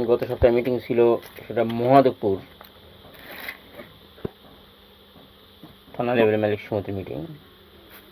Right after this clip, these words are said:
আজকে মান্দা থানার, নওগাঁ জেলায় মান্দা থানার মিটিং। এই তো রেডি হতেই, যে গ্রামে তো আবার মাছ নিয়ে আসছিল, বিলের মাছ। এই যে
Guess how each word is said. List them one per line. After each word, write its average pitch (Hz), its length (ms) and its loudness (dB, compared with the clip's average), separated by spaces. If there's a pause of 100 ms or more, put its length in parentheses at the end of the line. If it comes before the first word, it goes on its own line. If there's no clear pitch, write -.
(220)
আজকে - 240 0 (680)
মান্দা 117 320 6 (760)
থানার, 101 280 -4 (580)
নওগাঁ 120 300 6
জেলায় 120 240 4 (320)
মান্দা 110 260 4
থানার 92 280 -4
মিটিং। 95 180 -12 (2250)
এই 135 100 -2
তো 131 120 -8
রেডি 123 260 2
হতেই, 117 280 0 (720)
যে 214 100 0 (680)
গ্রামে 113 280 2
তো - 80 2
আবার 110 200 8
মাছ 110 220 0
নিয়ে 107 140 4
আসছিল, 101 220 -10 (120)
বিলের 104 320 0
মাছ। 104 160 -8 (1600)
এই - 100 -10
যে 110 60 -6